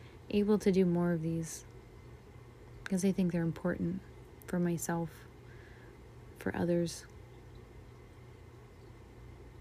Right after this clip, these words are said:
So yeah, thanks for fucking listening.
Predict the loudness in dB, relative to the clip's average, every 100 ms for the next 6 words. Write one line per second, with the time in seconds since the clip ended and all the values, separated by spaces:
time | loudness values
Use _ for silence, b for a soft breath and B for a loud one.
0 | -16 -18 -18 -18 -18 -16 -16 -16 -18 -18
1 | -16 -16 -18 -4 0 0 0 2 4 4
2 | 2 0 -2 0 4 8 8 8 6 8
3 | 8 6 4